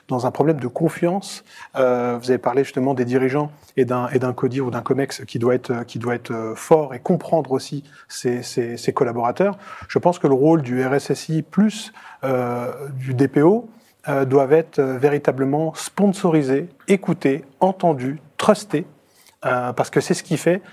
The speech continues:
la réussite de ce job. Et s'il est si en tension aujourd'hui, c'est parce que je pense, ça par contre c'est mon opinion, parce que je n'ai pas de statistiques sur le sujet, mais je pense que c'est par manque d'écoute et de compréhension même du métier.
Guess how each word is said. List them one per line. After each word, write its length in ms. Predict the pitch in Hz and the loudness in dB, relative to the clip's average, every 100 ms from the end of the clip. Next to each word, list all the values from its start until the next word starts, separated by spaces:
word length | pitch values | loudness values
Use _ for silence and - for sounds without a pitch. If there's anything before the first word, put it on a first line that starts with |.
| - | -4
la 140 | 135 135 | 2 4
réussite 440 | 151 156 - 196 - | 6 4 0 -4 0
de 120 | 135 | -2
ce 180 | 135 131 | 0 2
job. 300 | 123 170 160 - _ | 4 4 2 -10 _
Et 60 | 131 | -4
s'il 240 | - 156 | 0 2
est 140 | 381 | 2
si 260 | - - 247 | 2 -2 2
en 100 | 214 | 4
tension 380 | 202 202 - 190 | 4 0 2 2
aujourd'hui, 380 | 170 147 147 170 - - | 4 2 0 -6 -14 -18
c'est 160 | - 147 | -2 0
parce 200 | 143 - | 0 2
que 160 | 143 139 | 0 0
je 220 | 123 151 | 2 2
pense, 580 | 175 151 196 - - - _ _ - | 4 0 -2 -10 -18 -20 _ _ -12
ça 160 | - | -8
par 160 | 127 - | -6 -4
contre 180 | 156 - | -4 -4
c'est 80 | 127 | -2
mon 140 | 131 | 0
opinion, 320 | 147 139 151 | 0 0 -2
parce 100 | 185 | -2
que 80 | - | -6
je 80 | 127 | -4
n'ai 60 | |
pas 120 | 120 143 | -2 -4
de 40 | |
statistiques 500 | - 139 - - 165 | -2 -4 -4 -8 -8
sur 140 | - | -6
le 40 | 123 | -6
sujet, 300 | - 123 - - - - - | 0 0 0 -4 -18 -16 -8
mais 160 | 135 131 | 0 2
je 100 | 139 | 2
pense 340 | 147 180 202 | 2 0 0
que 320 | - 135 135 - | 0 0 0 -4
c'est 180 | - 113 | -4 -2
par 360 | - 127 117 | 2 2 2
manque 460 | 123 131 147 170 143 | -4 0 2 2 2
d'écoute 380 | 143 147 196 - | 0 0 -2 0
et 60 | |
de 80 | 135 | 0
compréhension 760 | 123 - 208 - 165 147 - 160 | -4 -2 -2 0 0 0 -2 0
même 340 | 143 180 185 | 4 2 2
du 100 | 147 | -2
métier. 340 | 139 131 - | -2 -4 -8